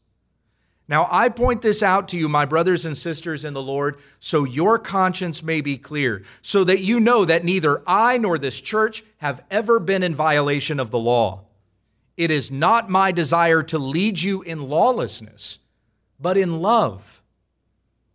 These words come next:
I will not bow before the throne of tyranny, but before the throne of grace.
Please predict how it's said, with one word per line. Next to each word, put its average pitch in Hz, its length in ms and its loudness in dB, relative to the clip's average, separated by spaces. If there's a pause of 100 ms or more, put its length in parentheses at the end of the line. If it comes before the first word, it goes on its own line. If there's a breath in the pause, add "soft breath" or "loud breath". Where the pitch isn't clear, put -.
(120)
I 214 260 4
will 233 340 4
not 226 340 2
bow 202 280 4
before 185 400 -2
the 156 120 0
throne 190 400 0
of - 200 -2
tyranny, 185 600 -2 (800)
but 147 160 -6
before 156 380 -6
the 139 100 -8
throne 139 340 -6
of 104 120 -8
grace. 110 640 -4